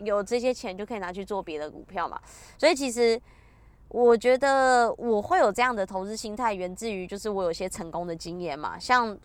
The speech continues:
Speaker 1: 我去年十
Speaker 2: 嗯哼。
Speaker 1: 月份，我也不知道为什么我突然买 Nokia 这只股票，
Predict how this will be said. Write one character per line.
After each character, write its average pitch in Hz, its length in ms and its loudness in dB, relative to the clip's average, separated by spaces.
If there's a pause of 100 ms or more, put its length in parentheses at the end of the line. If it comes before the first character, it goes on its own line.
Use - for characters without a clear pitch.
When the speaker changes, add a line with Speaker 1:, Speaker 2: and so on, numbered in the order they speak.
Speaker 1:
我 190 160 -4
去 247 220 -6
年 196 180 -2
十 190 200 -4
Speaker 2:
嗯 - 20 -6
哼。 - 20 -
Speaker 1:
月 196 140 0
份， 190 280 -2
我 202 80 -2
也 202 60 -2
不 - 40 -18
知 202 40 0
道 190 100 6
为 202 80 0
什 180 100 -12
么 170 120 -6
我 156 80 -4
突 - 160 -6
然 170 100 -2
买 156 160 -6
Nokia 170 400 -4
这 165 140 -8
只 175 120 -10
股 - 220 -16
票， - 240 6